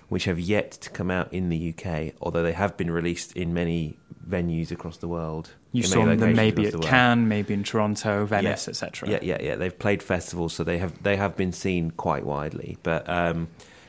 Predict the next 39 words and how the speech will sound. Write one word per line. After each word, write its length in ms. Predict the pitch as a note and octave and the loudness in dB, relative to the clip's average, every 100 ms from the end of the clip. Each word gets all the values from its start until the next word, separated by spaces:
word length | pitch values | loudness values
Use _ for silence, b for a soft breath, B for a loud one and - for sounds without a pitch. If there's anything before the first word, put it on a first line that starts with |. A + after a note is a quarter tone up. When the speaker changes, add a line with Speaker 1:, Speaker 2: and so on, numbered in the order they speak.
| B | B
Speaker 1:
when 200 | - A#2+ | -2 2
you're 100 | A#2 | 2
doing 220 | A2 A2 G#2+ | 2 2 2
these 200 | F2+ F2 | 0 0
lists, 340 | F2 F2 - | -2 -2 -4
it's 220 | - D#2+ F#2+ | -6 -4 -2
nice 300 | G2 F#2 - | -2 -2 -4
to 100 | F2 | -8
have 320 | - E2+ - | -6 -6 -6
some 220 | - E2 | -6 -4
sort 220 | - - | -4 -4
of 180 | - D#2+ | -4 -4
anticipatory 840 | - F2 F#2 - - F2+ E2 E2+ D2 | -4 -6 -8 -10 -8 -8 -6 -4 -4
element 360 | D#2 D#2+ D#2 - | -4 -4 -6 -6
to 60 | |
them 140 | D#2+ D#2+ | -4 -4
as 160 | D#2+ | -4
well. 300 | F2 E2 D2+ | -8 -8 -8
Like, 300 | E2+ C2+ - | -8 -10 -8
you 80 | E2+ | -6
know, 80 | D#2 | -6
we, 140 | D#2+ | -6
we 260 | D#2+ E2 E2+ | -6 -2 -2
wanna 200 | E2 D#2+ | -2 -4
be 120 | D2+ | -4
able 80 | C#2 | -6
to 120 | - | -8
sort 180 | E2 D2+ | -8 -6
of 280 | B1 D#2 - - B B B B | -6 -8 -14 -20 B B B B
look 260 | - F2+ - | -4 -4 -2
back 280 | D#2+ D#2 - | -2 -4 -4
and 180 | E2 D2+ | -2 -2
look 120 | - | -4
forward 340 | - E2 - | -8 -8 -8
a 40 | - | -12
little 260 | - - | -12 -12
bit. 200 | - - | -12 -12
So 160 | - D3+ | -8 -4
Speaker 2:
Mm-hmm. 260 | A2+ A2 | -2 -2